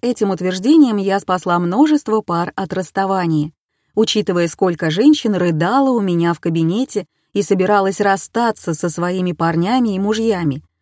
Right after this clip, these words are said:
потому что женщины считали, что им изменяют. «Да», объясняла я, партнёр мог заразить вас вирусом,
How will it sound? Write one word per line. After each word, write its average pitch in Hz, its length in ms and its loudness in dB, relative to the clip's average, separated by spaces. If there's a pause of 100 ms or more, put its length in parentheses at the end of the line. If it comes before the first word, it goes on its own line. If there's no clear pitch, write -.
(200)
потому 196 320 0
что 165 180 -4
женщины 240 500 2
считали, 214 440 0
что 190 240 -2
им 170 460 -2
изменяют. 180 800 -2 (840)
«Да», 226 320 2
объясняла 170 540 0
я, 151 300 -2 (400)
партнёр 226 440 2
мог 233 240 2
заразить 196 540 0
вас 175 260 -4
вирусом, 160 640 -2